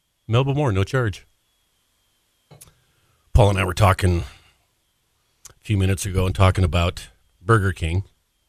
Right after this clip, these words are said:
And I've eaten at Burger King a couple times lately because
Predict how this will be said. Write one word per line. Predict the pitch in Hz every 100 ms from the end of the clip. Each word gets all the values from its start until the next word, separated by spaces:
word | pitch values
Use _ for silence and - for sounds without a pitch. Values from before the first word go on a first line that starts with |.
| _ _ _ _ _ -
And | 98 98
I've | 92 107
eaten | 202 165
at | 123
Burger | 135 151
King | 117 123 117
a | 95
couple | 127 117
times | 101 101 90
lately | 73 135 87 90 104 _ _ _ _ _ _ _ 90
because | 110 - 120 110 101 - -